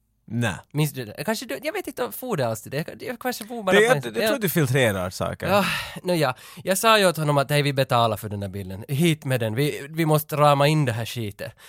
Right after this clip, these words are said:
Speaker 2: Och så sa han att den var från nätet. Han, han vet inte hu-, hur han ska komma åt den här bilden, men han tog det som en liten sån där challenge att, <laughs> att hur ska Fredrik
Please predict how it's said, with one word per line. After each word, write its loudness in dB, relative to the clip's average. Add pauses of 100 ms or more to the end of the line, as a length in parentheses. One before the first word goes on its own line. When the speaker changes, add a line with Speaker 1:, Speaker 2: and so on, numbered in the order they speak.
(200)
Speaker 2:
Och -8
så -8
sa -2
han 6
att 2
den 0
var 2
från 0
nätet. 0
Han, -6
han -4
vet 0
inte -6
hu-, -6
hur -4
han 0
ska -8
komma 0
åt 0
den -2
här -2
bilden, -4
men -2
han -2
tog -10
det -8
som -4
en 0
liten -4
sån -4
där -4
challenge -6
att, -10 (500)
<laughs> 0
att 0
hur 0
ska 0
Fredrik 0